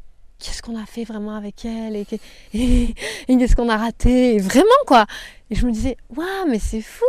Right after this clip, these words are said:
c'est, c'est étonnant, c'est incroyable. » Mon père a pas pu regarder mon témoignage sur YouTube, euh,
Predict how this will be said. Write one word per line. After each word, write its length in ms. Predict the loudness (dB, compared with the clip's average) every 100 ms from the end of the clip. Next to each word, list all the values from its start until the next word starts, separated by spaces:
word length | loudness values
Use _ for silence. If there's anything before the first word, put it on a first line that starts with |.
| 2
c'est, 200 | 0 -2
c'est 240 | -2 -2 -4
étonnant, 360 | -2 -2 0 -2 -2
c'est 160 | -2
incroyable. » 480 | -4 -4 -4 -4 -6 -12 -20 -6
Mon 140 | -2 2
père 160 | 4
a 80 | 4
pas 140 | 2
pu 140 | 0 -2
regarder 320 | 0 0 0
mon 140 | -4
témoignage 440 | -4 -4 -4 -6 -6
sur 140 | -6
YouTube, 400 | -6 -6 -6 -6
euh, 480 | -4 -6 -8 -12 -12